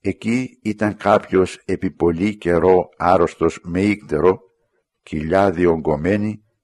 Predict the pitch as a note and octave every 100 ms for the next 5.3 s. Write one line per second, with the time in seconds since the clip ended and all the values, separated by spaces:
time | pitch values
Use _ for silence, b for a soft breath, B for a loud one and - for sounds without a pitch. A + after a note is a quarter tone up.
0 | _ - E2 - F2 F#2+ F2 F2+ F2+ -
1 | E2+ E2+ F2+ D2+ A#1+ - _ _ _ _
2 | _ _ _ _ C#2+ G3+ G3 G2+ A#2+ -
3 | _ _ _ _ _ D2+ - G2 F#2+ F#2
4 | F#2 E2 F2 D#2+ E2 - D#2 D#2 D2+ -
5 | F2 F#2+ -